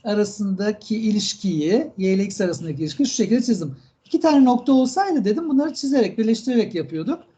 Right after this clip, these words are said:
Ama Y ve X gibi birçok nokta gözlem varsa bunları birleştirmemiz gerekecek. Birleştirmemiz gerekecek. Fakat bunları birleştirmekle bir doğru elde edemiyoruz dedim.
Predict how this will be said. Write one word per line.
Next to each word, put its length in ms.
Ama 380
Y 320
ve 80
X 340
gibi 420
birçok 520
nokta 280
gözlem 520
varsa 500
bunları 280
birleştirmemiz 600
gerekecek. 640
Birleştirmemiz 540
gerekecek. 460
Fakat 500
bunları 340
birleştirmekle 840
bir 180
doğru 240
elde 300
edemiyoruz 520
dedim. 220